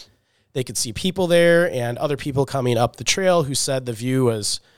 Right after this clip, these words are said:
pretty, and they were casually dressed, so they decided to head off in that direction. From somewhere in the distance came the sound of a waterfall, maybe seventy-five yards further. Getting to it was a bit more difficult, but it was only thirty minutes since they'd gotten off the tram,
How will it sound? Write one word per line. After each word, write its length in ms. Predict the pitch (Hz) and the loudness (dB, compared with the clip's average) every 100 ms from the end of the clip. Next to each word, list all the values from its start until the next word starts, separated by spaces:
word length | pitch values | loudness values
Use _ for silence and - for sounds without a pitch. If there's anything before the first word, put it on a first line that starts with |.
| _ _ | _ _
pretty, 460 | - 202 196 190 185 | -2 0 2 0 0
and 160 | 127 | -2
they 80 | 131 | -2
were 120 | 123 | -2
casually 540 | 117 - 147 151 151 143 | -4 0 2 2 0 -6
dressed, 500 | 120 131 147 143 - | 0 4 4 2 -4
so 180 | - 120 | -4 -2
they 320 | 123 123 123 _ _ _ - | -4 -4 -6 _ _ _ -4
decided 380 | - 156 156 | -2 0 -2
to 60 | 139 | -4
head 240 | - 147 | -6 -6
off 280 | - 123 120 | -4 -4 -6
in 100 | 135 | -8
that 180 | 120 113 | -8 -8
direction. 440 | - 143 220 - - _ _ _ _ _ _ _ _ _ | -2 0 0 -2 -12 _ _ _ _ _ _ _ _ _
From 300 | - - 151 | -6 0 0
somewhere 400 | 143 - 202 294 | 0 -2 -2 0
in 120 | 254 202 | 0 -2
the 60 | |
distance 520 | 151 165 160 - 139 | -2 -4 -2 -4 -4
came 420 | - - 151 156 151 | -4 -2 -2 -2 -4
the 80 | |
sound 440 | 143 - 131 135 135 | -4 -4 -2 -2 -4
of 100 | 113 | -4
a 60 | |
waterfall, 460 | 127 202 226 - 85 | 0 0 0 -4 -6
maybe 240 | 107 120 | -6 -6
seventy-five 580 | 113 123 117 120 123 113 | -6 -6 -6 -8 -6 -4
yards 240 | 98 104 - | -4 -2 -2
further. 440 | - 208 95 - _ _ _ _ _ - | -2 -2 -4 -12 _ _ _ _ _ -4
Getting 300 | 160 226 254 | -2 0 -2
to 200 | - 214 | -2 2
it 140 | 214 | 2
was 160 | 165 135 | 2 -4
a 60 | 135 | -4
bit 260 | 151 175 | -6 -4
more 140 | 202 190 | -4 -4
difficult, 520 | 156 143 147 180 151 | -4 -6 -4 -4 0
but 300 | 147 135 _ _ | 0 0 _ _
it 160 | - 135 | -6 -2
was 400 | 135 127 127 - | 2 2 2 0
only 360 | 143 139 175 165 | -2 0 2 0
thirty 420 | - 165 156 190 | 0 -2 0 0
minutes 320 | 165 147 147 | -2 -2 -2
since 240 | - 131 - | -4 -6 -6
they'd 140 | 131 | -4
gotten 240 | 131 110 | -4 0
off 240 | 120 135 - | 2 2 0
the 80 | - | -2
tram, 500 | 139 123 123 131 | -4 -4 -6 -8